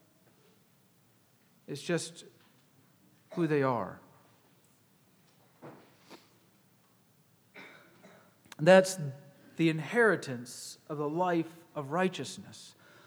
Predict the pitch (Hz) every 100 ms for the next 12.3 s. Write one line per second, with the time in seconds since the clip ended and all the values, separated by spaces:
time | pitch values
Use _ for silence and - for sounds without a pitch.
0 | - - - - 180 285 320 247 - 175
1 | - - - 240 240 - 131 101 110 165
2 | 240 269 226 - 165 139 - - - -
3 | - 202 233 - - - - - 131 117
4 | 95 - - - _ _ _ _ _ _
5 | _ _ _ _ _ _ _ _ _ -
6 | 233 277 - - 370 349 233 240 311 320
7 | 233 220 202 - 269 269 214 - 220 190
8 | 294 320 247 202 202 196 208 196 196 -
9 | - 233 254 247 247 214 233 247 240 196
10 | 214 214 208 196 - 254 262 208 175 214
11 | 214 196 208 196 220 220 226 247 294 -
12 | - 127